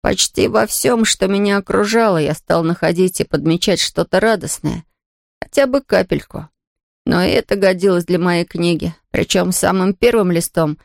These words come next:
стала сама эта книга, то есть подаренная тетрадь. Дальше больше. Кто-то дарил мне цветок в горшочке, или Джерри подбирал журнал в подземке.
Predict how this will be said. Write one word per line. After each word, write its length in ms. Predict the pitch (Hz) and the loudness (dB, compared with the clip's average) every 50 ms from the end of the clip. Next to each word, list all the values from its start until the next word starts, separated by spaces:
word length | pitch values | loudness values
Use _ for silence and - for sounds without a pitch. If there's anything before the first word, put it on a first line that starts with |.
| _ _ _ _ - | _ _ _ _ -16
стала 320 | - - - 220 214 214 | -6 -2 -2 0 0 0
сама 380 | - - - 226 240 240 - 233 | 0 0 0 0 0 0 -2 -2
эта 160 | - - 220 | -2 -4 -6
книга, 360 | - - 254 254 214 170 156 | -4 -2 -4 -2 -2 -2 -4
то 140 | - - - | -2 0 0
есть 320 | 156 160 - - - - _ _ _ _ _ _ _ _ - | 0 0 -2 -8 -12 -14 _ _ _ _ _ _ _ _ -2
подаренная 560 | - 156 160 180 202 196 196 202 202 202 196 | -2 0 2 0 2 2 2 0 0 0 0
тетрадь. 640 | - - - - - 214 - 202 - - - _ _ _ _ _ _ _ _ _ _ _ _ - | -2 -2 -4 -2 0 0 0 0 -2 -8 -18 _ _ _ _ _ _ _ _ _ _ _ _ -4
Дальше 420 | - - 147 156 294 - - 143 | 0 2 2 2 2 0 -2 -2
больше. 580 | 139 147 175 196 240 233 - - - - 196 196 _ _ _ _ _ _ _ | 0 0 0 0 2 0 0 -2 -4 -4 -8 -10 _ _ _ _ _ _ _
Кто-то 300 | - - 196 202 - 196 | -2 0 0 0 0 0
дарил 360 | 180 180 175 - 208 214 202 | 0 2 2 2 2 2 2
мне 160 | 190 185 170 | 2 0 0
цветок 440 | 156 - - 165 165 - - 214 214 | 0 0 -2 -2 -2 2 0 0 0
в 20 | 190 | 2
горшочке, 680 | 175 175 175 - - 185 175 170 - - - - - - | 0 0 2 2 0 0 0 -2 -2 -6 -8 -8 -10 -2
или 180 | - 175 180 165 | 0 2 2 2
Джерри 360 | 160 165 165 208 220 202 180 | 2 2 0 2 2 2 0
подбирал 500 | - - - 143 156 170 170 175 185 175 | -2 -2 -6 -2 0 2 2 4 2 2
журнал 420 | 165 170 175 156 151 180 175 165 160 | 2 0 -2 -2 0 0 0 0 0
в 80 | - | 0
подземке. 680 | - 165 156 151 160 165 165 156 170 - - - 170 | -2 -2 -2 0 0 0 0 0 0 -2 -6 -10 -10